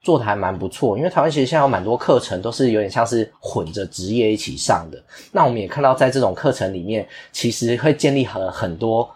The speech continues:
不同职业间的关联，甚至我们也看到了在我们的课程上面有一些人认识了之后，他们就同时，呃，他们就一起去建立了一个非常好的转介模式，这个是我们在台湾希望能够推动的。那在这个情况之下，并不是说，哦，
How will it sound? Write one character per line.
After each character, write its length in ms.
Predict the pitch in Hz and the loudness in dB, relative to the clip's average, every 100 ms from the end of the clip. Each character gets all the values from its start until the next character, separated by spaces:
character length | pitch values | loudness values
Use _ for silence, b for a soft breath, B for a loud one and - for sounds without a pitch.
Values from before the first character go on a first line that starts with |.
| B B | B B
不 80 | 170 | -2
同 260 | 165 113 107 | 0 -2 -2
职 220 | - 110 | -2 4
业 160 | 131 113 | 4 4
间 200 | 110 104 | 2 0
的 80 | |
关 240 | 92 104 98 | 2 2 2
联， 160 | 85 | -2
甚 200 | 87 165 | -2 0
至 80 | 156 | 2
我 40 | 135 | 0
们 120 | 101 | 0
也 100 | 92 | -6
看 180 | 135 120 | -4 4
到 180 | 123 | 4
了 200 | 110 95 B B - | 4 0 B B 2
在 100 | 151 | 4
我 80 | |
们 80 | 104 | 4
的 80 | 104 | -2
课 160 | - 131 | 0 0
程 160 | 107 | 0
上 180 | - 120 | 0 0
面 140 | 120 | 0
有 140 | 90 98 | -2 -4
一 20 | |
些 160 | - 127 | 0 2
人 160 | 104 | 2
认 220 | 135 123 | 2 2
识 160 | 110 131 | 4 2
了 100 | 104 | 2
之 180 | - 117 | 2 2
后， 60 | |
他 140 | 107 - | 2 2
们 60 | 117 | 0
就 100 | 117 | 0
同 240 | 107 110 | 0 -6
时， 260 | - 104 98 _ _ | -4 -6 -6 _ _
呃， 140 | - 107 | -4 -2
他 100 | 185 | 0
们 80 | |
就 60 | 156 | 0
一 100 | 180 | -2
起 220 | 175 - | -4 -6
去 140 | 85 131 | -2 0
建 240 | 143 160 | 2 4
立 100 | 123 | 2
了 140 | 101 | 2
一 40 | 95 | -2
个 160 | 98 - B B | -4 -6 B B
非 140 | 139 | 2
常 160 | 135 113 | 4 2
好 160 | - | 2
的 100 | 82 | 0
转 240 | 85 85 80 | -2 -4 0
介 200 | 120 107 | 2 2
模 240 | 87 82 | 0 -6
式， 180 | 85 110 | -6 -2
这 140 | 156 | 4
个 40 | 156 | 4
是 240 | - 165 B B B B | 4 0 B B B B
我 120 | 107 | -4
们 120 | 104 | 0
在 120 | 127 | 2
台 220 | 147 - 104 | 2 2 2
湾 160 | 113 | 0
希 320 | 117 - 139 | 0 -2 2
望 240 | 131 131 107 | 4 4 2
能 140 | 90 | -4
够 160 | 95 104 | -4 -4
推 240 | - 92 | -2 -4
动 260 | 90 98 76 | -2 -2 -4
的。 80 | 73 - _ | -12 -18 _
那 180 | 170 160 | 0 2
在 140 | 170 | 2
这 80 | 170 | 2
个 80 | 151 | 2
情 120 | 131 | 2
况 140 | 143 | 0
之 80 | 127 | 0
下， 160 | 139 127 | 0 2
并 220 | 156 117 | 0 -2
不 80 | 113 | -2
是 160 | 135 | -2
说， 360 | - 120 113 - B | 0 0 0 -4 B
哦， 240 | - 127 | 0 0